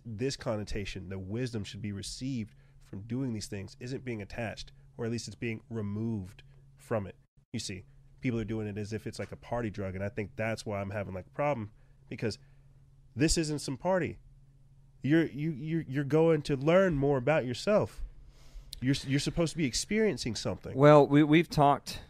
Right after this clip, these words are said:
Speaker 2: um, on and off air about natural law.
Speaker 1: Yes.
Speaker 2: Natural law, right? Um,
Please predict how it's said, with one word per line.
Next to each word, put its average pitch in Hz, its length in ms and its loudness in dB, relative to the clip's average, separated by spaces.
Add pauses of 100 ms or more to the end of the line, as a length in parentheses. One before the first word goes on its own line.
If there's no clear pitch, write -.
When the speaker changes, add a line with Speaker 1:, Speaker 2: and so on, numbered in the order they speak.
(140)
Speaker 2:
um, 107 440 6 (440)
on 123 200 8
and 110 100 4
off 107 200 6
air 104 160 6
about 95 520 4 (120)
natural 95 440 2
law. 76 280 0 (300)
Speaker 1:
Yes. 110 340 -4 (280)
Speaker 2:
Natural 95 380 0
law, 80 200 0 (240)
right? 95 240 0 (420)
Um, 92 460 0